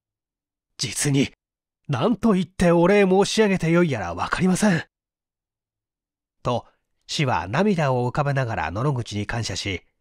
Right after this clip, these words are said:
野々口の説の当たっていたこと、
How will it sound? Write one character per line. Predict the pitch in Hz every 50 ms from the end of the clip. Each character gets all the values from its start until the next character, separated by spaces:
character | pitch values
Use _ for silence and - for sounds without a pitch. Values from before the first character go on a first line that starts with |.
| _ _ _ _ _ _ _ _ _ _
野 | 165 175
々 | 202 220 214
口 | 202 185 - 175
の | 160 160 151
説 | - 175 - -
の | 147 143 139 135 -
当 | 131
た | 120 147
っ | 143 -
て | _ 143 139
い | 131
た | - 127 120
こ | 123 120
と、 | - 113 - -